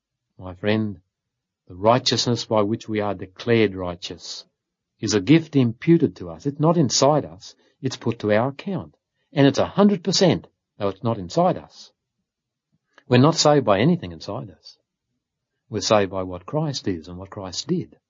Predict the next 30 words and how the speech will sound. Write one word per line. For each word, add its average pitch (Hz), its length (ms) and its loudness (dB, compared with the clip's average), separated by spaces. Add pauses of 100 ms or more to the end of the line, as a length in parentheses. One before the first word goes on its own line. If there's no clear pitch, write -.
(1040)
That's 113 220 -6
the 92 80 -8
righteousness 95 540 -6
of 80 100 -18
justification. 85 800 -12 (760)
The 107 100 0
righteousness 117 460 2
of 95 80 -8
sanctification, 101 800 -2
my 82 220 -14
friend, 98 480 -18 (760)
that 104 160 0
is 143 160 4
inside 92 400 2
us. - 240 -20
That's 120 220 -2
the 95 100 -4
fruitage 135 460 0
of 76 100 -20
justification, 80 840 -20
never 117 200 -2
the 175 80 -2
cause 190 380 2
of 78 80 -16
it. 73 100 -20 (920)
It's 113 180 -8
not 127 140 2
a 110 60 -2
hundred 117 260 -4
percent. 95 380 -8